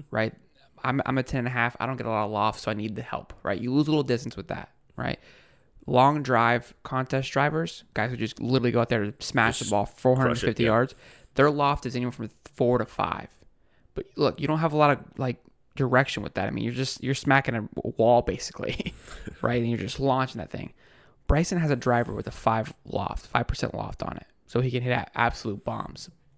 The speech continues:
Speaker 1: But controlling that is not easy. To get a forgiving driver with that, like, to c-, combine the two, is nearly impossible.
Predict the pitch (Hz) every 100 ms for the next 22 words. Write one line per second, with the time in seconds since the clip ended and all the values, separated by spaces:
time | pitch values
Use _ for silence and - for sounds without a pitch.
0 | _ - - 147 - 170 185 160 123 135
1 | 127 123 113 98 113 131 160 165 143 -
2 | - - - 127 147 147 156 139 123 123
3 | 127 123 - 120 123 135 - - - 143
4 | 131 123 139 - - - - - - -
5 | - - - 131 123 139 156 151 202 214
6 | 208 - - - - - 139 147 147 151
7 | 127 - - 107 - -